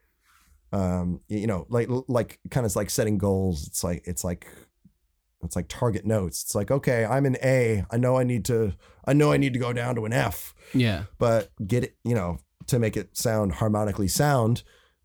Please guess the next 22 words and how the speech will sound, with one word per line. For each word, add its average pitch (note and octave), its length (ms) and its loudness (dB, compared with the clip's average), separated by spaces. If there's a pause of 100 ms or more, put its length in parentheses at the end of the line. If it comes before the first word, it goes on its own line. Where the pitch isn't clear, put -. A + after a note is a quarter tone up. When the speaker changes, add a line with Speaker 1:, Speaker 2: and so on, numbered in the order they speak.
Speaker 1:
but D3+ 200 0
getting F3+ 240 4
there B2 320 6
is B2+ 120 4
all D#3 200 6
up F3 140 4
to F3 80 6
me. F3+ 400 6
So C3+ 140 2
maybe G3+ 280 6
I'll G3+ 100 8
do G#3 160 6
some A3+ 200 6
crazy F#3+ 400 8
shit E3 280 4
on D3 120 4
the C#3+ 60 4
way C#3 200 6
there. B2+ 260 4
Maybe B2 220 4
I'll A#2+ 100 4
just B2 300 -2